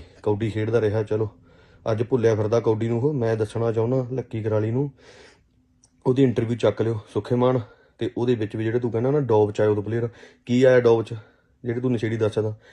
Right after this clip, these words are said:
ਇੱਕ ਪੇਨ ਕਿਲਰ ਮੋਰੋਫੀਨ ਦਾ ਸਾਲਟ ਆਇਆ, ਪੇਨ ਕਿਲਰ ਦਾ।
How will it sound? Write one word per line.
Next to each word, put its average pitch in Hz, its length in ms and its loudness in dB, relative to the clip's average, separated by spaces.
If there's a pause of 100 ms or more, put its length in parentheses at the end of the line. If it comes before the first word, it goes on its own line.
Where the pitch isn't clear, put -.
(240)
ਇੱਕ 120 180 -2
ਪੇਨ 117 320 0
ਕਿਲਰ 107 340 -2 (360)
ਮੋਰੋਫੀਨ 117 560 0
ਦਾ 110 120 2
ਸਾਲਟ 107 300 -4
ਆਇਆ, 98 220 -2 (480)
ਪੇਨ 104 220 2
ਕਿਲਰ 95 320 -2
ਦਾ। 95 120 -12